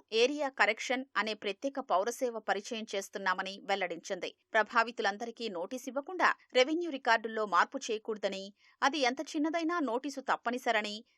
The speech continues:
సంబంధిత పత్రాల్ని ఆన్‌లైన్ యాప్‌లో అప్‌లోడ్ చేయాలని నిర్ణయించింది. గ్రామ సర్వేయర్ ద్వారా జరిగే మార్పులకు నోటీసులు ఇవ్వకుండా చేస్తే ఆయనే బాధ్యుడవుతారని స్పష్టం చేసింది.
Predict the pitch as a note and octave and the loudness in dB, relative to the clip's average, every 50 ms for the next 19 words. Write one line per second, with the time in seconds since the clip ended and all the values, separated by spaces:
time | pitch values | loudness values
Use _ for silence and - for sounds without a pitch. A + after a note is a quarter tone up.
0 | _ _ - - B3+ C4 C4+ D4 C#4 C4+ - B3 - G#3 G#3 - - B3 A#3+ A#3+ | _ _ 2 2 4 4 4 0 0 0 -4 -4 0 0 0 0 2 0 0 0
1 | A#3+ A3+ - - G3 G#3+ A#3+ C4+ C#4 C#4+ C4 - - F3+ F#3+ A3+ - - C4 B3 | 0 -2 2 4 4 6 4 4 0 -2 0 4 6 6 6 6 6 2 0 0
2 | - - F3+ - - - C4 D4 C#4 - - C#4 B3+ C4+ B3+ B3+ B3+ C4+ D#4 F#4+ | 2 2 0 0 0 0 -2 -2 -2 -4 -6 -4 0 2 2 2 2 2 0 0
3 | F4 C4 G3+ _ - F#3 D#3 D3+ - - F#3 F3 E3 - - _ _ _ _ - | 0 -2 -2 _ -6 -6 -6 -6 -6 -6 -6 -6 -6 -8 -8 _ _ _ _ -4
4 | G3+ G3+ G#3 G#3+ A#3 B3 A#3+ - G#3+ F3+ - A3 A3+ A#3 A#3 A3 A3 G#3 G#3 G#3 | 4 8 8 8 8 6 2 2 2 0 0 -2 -10 -12 -8 0 4 4 6 6
5 | G#3 G3+ - F#3+ F#3 F#3+ F#3+ F#3 E3+ D#3+ F3 - - F3+ F3 E3+ - D4 A4 A#4 | 4 2 0 -4 -4 -4 -4 0 2 2 0 0 -2 -6 -4 -2 0 0 0 -2
6 | _ _ - B3+ B3+ D4+ - F#4+ F4 - D#4+ A#3+ - F#3 G3 G3+ A3+ - B3 B3 | _ _ -2 2 2 2 2 0 -6 -6 -4 -6 -6 -6 -6 -8 -6 -6 -4 -2
7 | A3+ G#3+ G#3 - F3 A3+ - - D4 A#3 - - _ _ - _ - A#3 B3+ C#4+ | -2 -2 -2 -2 -4 -4 -4 -2 -2 -2 -2 -2 _ _ -16 _ 4 4 6 6
8 | D4+ D#4+ D#4 C4 G#3 - A3 A#3 B3+ D4+ C4+ C4+ C4 C4+ - C4+ C4 C4+ C4+ D#4 | 6 4 2 4 6 6 6 6 6 2 -2 -2 -2 -2 -2 -2 -2 0 -2 -2
9 | G#4 G#4+ - - B3+ G#3+ - - A#3 G3+ F3 D#3+ - - F3 - C3+ | -4 -4 -6 -4 -4 -4 -4 -6 -8 -6 -6 -6 -6 -6 -8 -8 -8